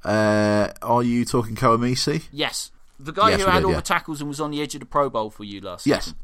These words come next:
Speaker 2: Yeah.
Speaker 1: Yes, Kawamisi,
Speaker 2: Yeah.
Speaker 1: yes, we
Speaker 2: So,
Speaker 1: did.
Speaker 2: he was pretty much your only player left in the secondary. So, in a deep secondary draft, it's good that you got a corner. As I said, I'm thrilled that you finally picked an offensive guard because
Speaker 1: Uh,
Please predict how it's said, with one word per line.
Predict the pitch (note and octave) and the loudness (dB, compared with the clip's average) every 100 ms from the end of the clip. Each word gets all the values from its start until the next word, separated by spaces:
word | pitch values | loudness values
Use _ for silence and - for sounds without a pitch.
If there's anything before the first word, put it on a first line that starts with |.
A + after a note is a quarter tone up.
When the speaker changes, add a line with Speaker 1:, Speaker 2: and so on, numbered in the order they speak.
| - | -10
Speaker 2:
Yeah. | A#2+ - | -10 0
Speaker 1:
Yes, | E3+ F#2+ | 2 2
Kawamisi, | C3+ A#2 F#2 | 2 2 2
Speaker 2:
Yeah. | E2+ | 0
Speaker 1:
yes, | F2 G#2 - | 2 2 2
we | G2+ | 2
Speaker 2:
So, | G3+ - | 4 2
Speaker 1:
did. | - - | -4 -8
Speaker 2:
he | A3 | -6
was | D#4 - | -4 -4
pretty | - C4+ | -2 0
much | G3 D3+ F3 | 0 -4 -4
your | F#3 | -4
only | F3+ | -4
player | E3+ F#3 D#3+ | -2 -2 0
left | F#3 - | -4 -6
in | C#3+ | -10
the | A#2 | -10
secondary. | - A#2+ A2+ G2 F2 | -10 -12 -14 -16 -14
So, | - D3 C#3 C#3 D3 - - | -6 -2 0 0 -4 -16 -12
in | F3 | -8
a | F3 | -8
deep | D#3+ A3+ | -6 -8
secondary | - E3+ E3 C#3+ | -8 -12 -12 -12
draft, | C3 C#3 C3+ D3 | -4 -2 -2 -6
it's | A#2 | -14
good | - D3 | -10 -10
that | C#3+ | -10
you | C3+ | -12
got | C#3 - | -10 -12
a | |
corner. | - C3 B2+ B2+ B2+ - - - - _ - - | -12 -12 -8 -8 -8 -12 -20 -20 -20 _ -10 -4
As | D#3+ | -4
I | C#3 | -4
said, | - C#3+ - | -4 -4 -4
I'm | C3 C3+ | -8 -8
thrilled | - E3 G3+ | -6 -2 -2
that | C3 B2 | -2 -12
you | A#2 | -14
finally | _ D#3 C3 A#2+ | _ -6 -6 -6
picked | A2 C3 - | -12 -16 -14
an | |
offensive | A#2 B2+ A2+ A#2 G#2+ | -12 -10 -12 -14 -10
guard | A2 A2+ C#3 - - | -8 -6 -8 -14 -16
because | C#3+ - D3 - - - | -16 -12 -12 -12 -18 -10
Speaker 1:
Uh, | - | -10